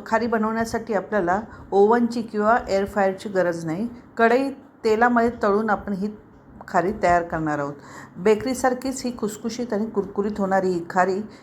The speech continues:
कशी बनवायची ते मी तुम्हाला सांगत आहे. तर ती खा-, रेसिपी तुम्ही शेवटपर्यंत नक्की बघा. टिप्स आणि ट्रिक्स लक्षात घ्या, म्हणजे तुमची ही खारी तशीच कुरकुरीत होईल. त्यासाठी आपल्याला एक बाउल मैदा घ्यायचा आहे.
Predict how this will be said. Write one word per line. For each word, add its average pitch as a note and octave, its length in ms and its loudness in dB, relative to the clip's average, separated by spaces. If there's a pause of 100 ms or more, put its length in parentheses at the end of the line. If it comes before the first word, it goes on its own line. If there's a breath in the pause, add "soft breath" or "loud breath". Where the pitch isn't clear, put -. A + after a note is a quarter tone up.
(160 loud breath)
कशी G#3 240 -2
बनवायची G3 600 0 (140)
ते F#3+ 100 0
मी F#3+ 120 -2
तुम्हाला F3 340 -2
सांगत D#3+ 460 -2
आहे. E3 180 -2 (520 loud breath)
तर G3+ 60 -4
ती A#3 360 -2 (120)
खा-, F3+ 320 4
रेसिपी F#3+ 380 -4
तुम्ही G3 260 -4
शेवटपर्यंत F#3 600 -2
नक्की A#3 260 -6 (260)
बघा. F3+ 380 0 (400 loud breath)
टिप्स A#3+ 320 -4
आणि G#3+ 260 4
ट्रिक्स G3+ 480 -4
लक्षात G3 360 0 (140)
घ्या, G3 220 -2 (300 loud breath)
म्हणजे F#3 280 -2
तुमची F#3+ 300 -2
ही A#3 200 0
खारी F#3 260 2
तशीच G3 400 -8
कुरकुरीत F#3 640 -4
होईल. D#3 300 -4 (440 loud breath)
त्यासाठी B3 440 2
आपल्याला G#3 460 0 (520 loud breath)
एक A3+ 260 0
बाउल G#3+ 220 6
मैदा G3 400 0
घ्यायचा E3 360 -4
आहे. G#3+ 120 -4